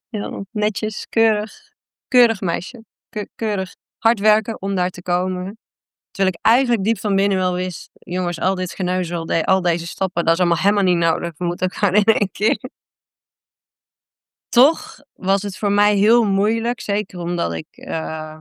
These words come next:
nou, niet volledig, maar wel deels ook van, eh, ja, van professie wisselde, laat ik het zo zeggen. Managen en coachen, toch niet hetzelfde,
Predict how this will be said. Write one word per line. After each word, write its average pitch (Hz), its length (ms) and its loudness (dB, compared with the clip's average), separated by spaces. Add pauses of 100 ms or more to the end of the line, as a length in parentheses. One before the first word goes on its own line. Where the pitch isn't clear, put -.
nou, 170 240 -2
niet 170 200 -4
volledig, 175 480 4
maar 165 200 4
wel 165 280 0
deels 214 440 0
ook 156 300 -2
van, 165 440 -4
eh, 160 500 -16 (240)
ja, 190 140 -2
van 160 160 -2
professie 165 460 -2
wisselde, 226 480 0
laat 196 120 -2
ik 180 80 -10
het 196 100 -16
zo 196 200 -6
zeggen. 190 360 -4
Managen 180 400 4
en 170 120 -8
coachen, 180 640 -2 (680)
toch 208 180 2
niet 185 180 6
hetzelfde, 233 680 -2